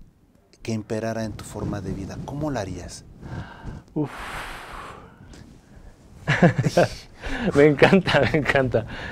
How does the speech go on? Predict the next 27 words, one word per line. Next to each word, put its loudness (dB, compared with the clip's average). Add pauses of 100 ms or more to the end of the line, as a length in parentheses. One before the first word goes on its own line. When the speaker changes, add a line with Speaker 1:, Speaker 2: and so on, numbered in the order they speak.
(160)
Speaker 2:
Em, 4 (3250)
¿cómo 0
lo 2
haría? -2 (1300)
¿O -4
qué -6
alegoría 6
usaría? 2
E-, 2
ese, 2
ese 4
es, -2
fíjate 4
que 2
es -2
un, 0
un 2
ejercicio 0
que -2
hago 4
constantemente -2
en, -6
en -6
mi, -8
en -8
mi -6
obra. -4